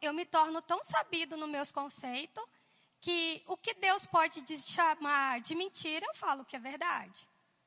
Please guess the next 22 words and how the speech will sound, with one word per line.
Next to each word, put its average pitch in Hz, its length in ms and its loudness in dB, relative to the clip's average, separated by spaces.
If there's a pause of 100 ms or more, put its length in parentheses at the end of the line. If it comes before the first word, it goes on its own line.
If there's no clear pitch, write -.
(720)
E 294 60 -6
o - 40 -14
que 277 120 -14
Deus 233 200 -8
diz 214 160 -12
que - 80 -12
é 214 40 -6
verdade, 233 440 -8
eu 285 40 -6
chamo 285 260 -8
de 247 120 -14
mentira, 302 540 -8
porque 262 520 -6 (260)
a - 100 0
palavra 302 480 2
fala 262 520 0
que, 262 460 -8 (320)
proclamando 311 720 0
si - 320 -8 (100)
mesmo 330 400 -2
como 330 360 -8
sábio, 254 560 -4